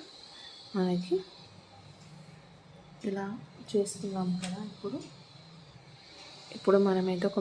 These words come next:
మెజర్మెంట్ కోసం అనేది అయితే ఇలా ఒక పుల్లని అయితే తీసుకోవాలి. నేనైతే ఇది వన్ అండ్ హాఫ్ ఇంచు పెట్టుకున్నాను పుల్ల. ఇలా కొన్-, వన్ అండ్ హాఫ్ ఇంచ్ చూసేసుకొని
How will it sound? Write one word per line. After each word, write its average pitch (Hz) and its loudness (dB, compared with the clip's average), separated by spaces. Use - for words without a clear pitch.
మెజర్మెంట్ 185 6
కోసం 175 2
అనేది 180 4
అయితే 294 0
ఇలా 196 10
ఒక 185 0
పుల్లని 185 6
అయితే 180 4
తీసుకోవాలి. 170 2
నేనైతే 185 4
ఇది 226 6
వన్ 185 4
అండ్ 180 4
హాఫ్ 180 0
ఇంచు 175 4
పెట్టుకున్నాను 180 4
పుల్ల. 175 4
ఇలా 180 2
కొన్-, 202 4
వన్ 190 6
అండ్ 185 4
హాఫ్ 180 0
ఇంచ్ 180 2
చూసేసుకొని 180 4